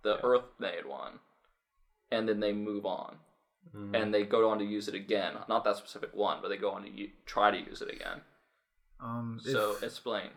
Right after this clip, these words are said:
Speaker 3: if you want to argue that, like Tony's suits, that this is hard cast metal and very, like, uh, it's a lot more dense than his space stuff, because his space stuff is just the little
Speaker 1: Nanotech
Speaker 3: microchips,
Speaker 1: yeah.
Speaker 3: like the microbytes.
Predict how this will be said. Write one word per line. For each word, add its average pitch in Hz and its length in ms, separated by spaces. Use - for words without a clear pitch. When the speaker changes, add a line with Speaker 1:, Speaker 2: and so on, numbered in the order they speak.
Speaker 3:
if 131 200
you 135 120
want 135 280
to 127 500
argue 131 580
that, 123 420
like 139 200
Tony's 135 380
suits, 143 340
that 131 160
this 135 180
is 123 280
hard 143 380
cast 135 380
metal 139 340
and 131 220
very, 135 360
like, 127 300
uh, 131 200
it's 135 240
a 131 60
lot 127 260
more 127 180
dense 123 540
than 127 140
his 123 140
space 127 320
stuff, 131 200
because 127 180
his 120 120
space 135 260
stuff 123 340
is 123 240
just 123 240
the 123 60
little 123 420
Speaker 1:
Nanotech 285 160
Speaker 3:
microchips, 123 400
Speaker 1:
yeah. - 80
Speaker 3:
like 127 100
the 127 80
microbytes. 127 720